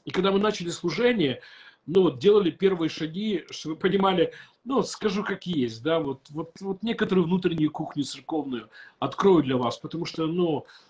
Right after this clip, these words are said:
а, чтобы увидеть принципы, ам, а принципы применимы к, ну, к любой сфере жизни. А,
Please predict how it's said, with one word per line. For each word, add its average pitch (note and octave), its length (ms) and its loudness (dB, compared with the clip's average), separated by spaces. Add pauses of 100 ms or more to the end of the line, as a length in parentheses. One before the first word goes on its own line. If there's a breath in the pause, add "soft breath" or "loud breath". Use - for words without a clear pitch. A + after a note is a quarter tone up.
а, C#3 160 -4
чтобы E3+ 280 -2
увидеть D#3+ 320 0
принципы, - 580 2 (400 soft breath)
ам, C3+ 560 0
а C3+ 180 -4
принципы F#3+ 500 0
применимы E3 720 0
к, - 80 -14
ну, D3+ 320 2
к - 100 -10
любой D3+ 260 4
сфере D3 320 0
жизни. C#3+ 420 -6 (880 loud breath)
А, C#3 480 2